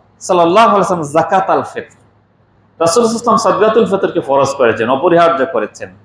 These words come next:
কি জন্য? দুইটা উদ্দেশ্য এখানে বলা হয়েছে। একটা হচ্ছে তুহরাতান লিস-সাইম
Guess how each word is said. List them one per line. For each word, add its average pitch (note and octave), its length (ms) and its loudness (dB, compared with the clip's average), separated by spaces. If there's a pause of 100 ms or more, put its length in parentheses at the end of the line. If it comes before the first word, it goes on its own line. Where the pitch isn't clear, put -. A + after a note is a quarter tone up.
(480)
কি G3 80 0
জন্য? A#3 500 2
দুইটা G#3 180 2
উদ্দেশ্য F#3 340 0
এখানে C3+ 220 0
বলা A#2 220 2
হয়েছে। B2+ 360 0 (720)
একটা D#3+ 200 0
হচ্ছে F3 220 2 (460)
তুহরাতান G3 680 2
লিস-সাইম A#2 680 -4